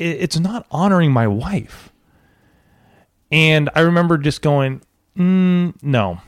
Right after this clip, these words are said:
th-, this just isn't gonna work." Um, you know, in the moment, you're sort of sitting there going, "Wow, that's pretty cool," you know? But at the same time, I'm going, "This isn't something I wanna continue on with,"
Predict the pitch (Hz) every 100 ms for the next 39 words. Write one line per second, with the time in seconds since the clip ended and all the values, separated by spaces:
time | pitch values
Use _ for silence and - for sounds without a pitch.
0 | _ _ _ _ _ _ 131 135 139 139
1 | 131 - 151 123 - 156 135 135 120 107
2 | 95 - - - - _ _ _ _ _
3 | _ _ _ _ 127 131 117 101 85 -
4 | - _ _ _ _ _ _ _ _ 165
5 | 160 143 135 - 170 156 143 143 156 165
6 | 165 139 131 139 131 139 127 120 107 110
7 | 104 98 95 92 - - 208 117 123 -
8 | 143 123 107 120 156 131 107 120 135 135
9 | - _ _ _ _ _ 131 123 - -
10 | 160 147 139 120 123 120 117 113 104 104
11 | 135 - _ _ _ _ _ - 160 160
12 | 202 190 - 151 131 123 127 123 113 -
13 | 113 117 110 104 92 87 82 82 87 -